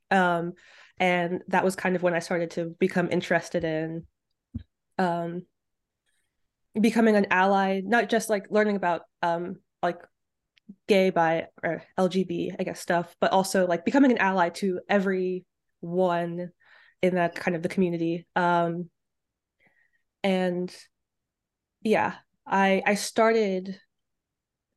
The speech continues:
I think I was a junior when Trump, a junior in high school when Trump won. My junior and senior year, I was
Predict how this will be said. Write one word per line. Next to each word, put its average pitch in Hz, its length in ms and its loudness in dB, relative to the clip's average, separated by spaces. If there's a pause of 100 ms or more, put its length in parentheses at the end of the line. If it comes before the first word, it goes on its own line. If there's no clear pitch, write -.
(120)
I 190 80 -8
think 208 300 -4
I 190 80 2
was 190 100 0
a 180 140 -2
junior 240 440 4
when 269 160 2
Trump, 240 400 -6
a 208 80 0
junior 220 200 4
in 226 60 2
high 208 140 -2
school 233 200 -2
when 220 120 -2
Trump 208 300 -4
won. 202 440 -4
My 202 100 2
junior 262 320 4
and 240 140 2
senior 196 400 0
year, 175 320 -4
I 180 140 -2
was 180 420 -8